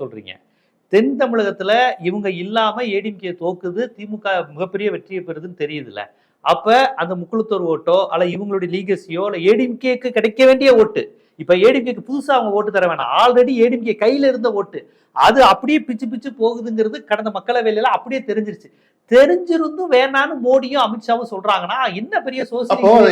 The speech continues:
Speaker 2: எடப்பாடியும் அதை ரசிக்கிறாரோன்னு தான் நம்ம அந்த வார்த்தையை சொல்றோம். இல்ல, ரெண்டு பார்வையா பாக்குறேன். அண்ணா திமுக, பி ஜே பி கொஞ்சம் தனியா பிரிச்சு பார்த்தா, அண்ணா திமுகவுக்கு இவர் வந்துட்டா நமக்கு ஏதாவது பிரச்சனை வந்துரும் அப்படின்னு ஒரு சுய, ஒரு, ஒரு என்ன பாதுகாப்பின்மையை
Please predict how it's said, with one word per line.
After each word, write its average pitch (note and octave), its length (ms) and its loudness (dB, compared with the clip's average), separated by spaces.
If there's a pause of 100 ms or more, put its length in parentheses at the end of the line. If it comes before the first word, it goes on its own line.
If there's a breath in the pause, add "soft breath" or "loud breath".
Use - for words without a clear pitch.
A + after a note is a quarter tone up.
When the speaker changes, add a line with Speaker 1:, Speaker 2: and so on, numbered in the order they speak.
Speaker 2:
எடப்பாடியும் A3+ 460 8
அதை G3 120 6
ரசிக்கிறாரோன்னு F3 580 2
தான் G3+ 80 6
நம்ம E3+ 140 0
அந்த D3+ 120 2
வார்த்தையை D#3 360 0
சொல்றோம். C#3+ 320 -8
இல்ல, G3 200 -4
ரெண்டு A#3 200 -4 (100)
பார்வையா E3 280 2 (100)
பாக்குறேன். A2+ 320 -16 (160)
அண்ணா G#3 200 0 (120)
திமுக, E3 360 -4
பி D#3 160 -6
ஜே C#3+ 140 -10
பி C3+ 160 -10
கொஞ்சம் D#3+ 280 -6
தனியா D#3 300 -2
பிரிச்சு C#3 320 -12
பார்த்தா, A#2+ 380 -18 (800)
அண்ணா G#3+ 200 4 (120)
திமுகவுக்கு G#3 760 0 (160)
இவர் F3 160 0 (100)
வந்துட்டா F3+ 320 0 (120)
நமக்கு E3 240 -2
ஏதாவது E3 260 0
பிரச்சனை D#3 320 -6
வந்துரும் D3 260 -6
அப்படின்னு D3+ 340 -4
ஒரு C#3+ 160 -8
சுய, E3+ 220 -2 (480)
ஒரு, C3+ 120 -10 (100)
ஒரு C3 180 -12
என்ன D3 120 -12 (200)
பாதுகாப்பின்மையை D3+ 760 -2